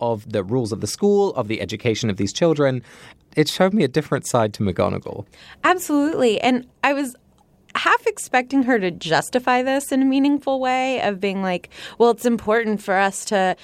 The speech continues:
Speaker 2: have Gryffindor be on top again, for you all to believe that bravery matters and not just ambition." <laughs> But instead, all she says is, "I couldn't look Snape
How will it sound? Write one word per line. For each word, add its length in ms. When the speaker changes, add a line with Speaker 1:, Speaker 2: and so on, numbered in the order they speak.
Speaker 2:
have 240
Gryffindor 600
be 140
on 180
top 280
again, 400
for 140
you 180
all 160
to 120
believe 460
that 240
bravery 500
matters 540
and 120
not 180
just 220
ambition." 640
<laughs> 40
But 140
instead, 540
all 160
she 220
says 580
is, 420
"I 120
couldn't 340
look 160
Snape 340